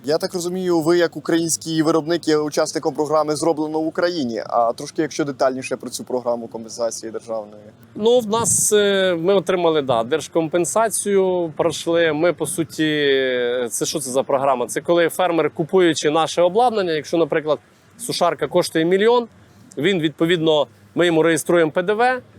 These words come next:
Speaker 2: від мільйона, і далі за винятком П Д В він подається на держкомпенсацію, двадцять п'ять відсотків він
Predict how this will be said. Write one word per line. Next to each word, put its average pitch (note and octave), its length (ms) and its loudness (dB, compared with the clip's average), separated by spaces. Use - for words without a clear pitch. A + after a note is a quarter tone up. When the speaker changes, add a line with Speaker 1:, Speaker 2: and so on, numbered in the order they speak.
Speaker 2:
від F3+ 160 0
мільйона, G#3 600 2
і E3+ 100 2
далі F3+ 500 2
за C#3+ 180 0
винятком F#3 420 2
П G3+ 140 0
Д G#3+ 120 0
В B3+ 280 2
він E3+ 320 0
подається E3 460 0
на D3+ 100 0
держкомпенсацію, E3 840 -2
двадцять D3+ 280 -2
п'ять D#3 180 -2
відсотків D3 480 -2
він D#3 260 0